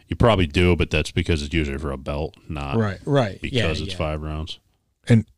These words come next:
Speaker 3: let's be honest, like, Diaz's fights are kind of entertaining.
Speaker 2: <laughs>
Speaker 3: So I think, I wanna say his last fight, I don't know, you'd have to look that up, but
Speaker 1: Yeah.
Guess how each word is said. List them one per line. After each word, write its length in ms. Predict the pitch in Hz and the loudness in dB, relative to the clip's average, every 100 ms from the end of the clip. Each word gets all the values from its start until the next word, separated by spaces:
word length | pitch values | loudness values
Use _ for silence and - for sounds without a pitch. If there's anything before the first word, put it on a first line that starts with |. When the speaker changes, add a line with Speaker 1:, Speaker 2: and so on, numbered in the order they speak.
| - | 0
Speaker 3:
let's 160 | 120 - | 0 2
be 100 | 92 | 2
honest, 300 | 85 80 - | 4 2 4
like, 200 | 87 87 _ _ _ _ - | 2 2 _ _ _ _ 4
Diaz's 360 | 143 127 90 | 6 6 4
fights 260 | - 85 - | 2 0 0
are 60 | |
kind 180 | 90 95 | -2 0
of 80 | 87 | 2
entertaining. 580 | 87 82 90 90 98 92 - _ _ - | 0 2 2 2 0 -2 -12 _ _ -12
Speaker 2:
<laughs> 760 | - - - - 190 196 - | -10 -6 -6 0 0 2 0
Speaker 3:
So 560 | - - 113 98 95 85 - | 0 4 6 8 6 2 0
I 80 | |
think, 220 | 113 190 143 | 4 6 6
I 40 | |
wanna 140 | 143 | 6
say 160 | 120 117 | 6 6
his 120 | 104 | 6
last 360 | 95 98 90 - | 6 6 6 4
fight, 300 | 110 104 90 107 - - | 4 4 4 -2 -4 -2
I 60 | 104 | 0
don't 120 | 98 | 4
know, 140 | 95 | 2
you'd 120 | 95 | 2
have 120 | 101 - | 0 0
to 60 | |
look 140 | 98 85 | -2 0
that 180 | 82 | 0
up, 220 | 90 78 - | 0 -2 -2
but 180 | 87 | -2
Speaker 1:
Yeah. 80 | 69 | -2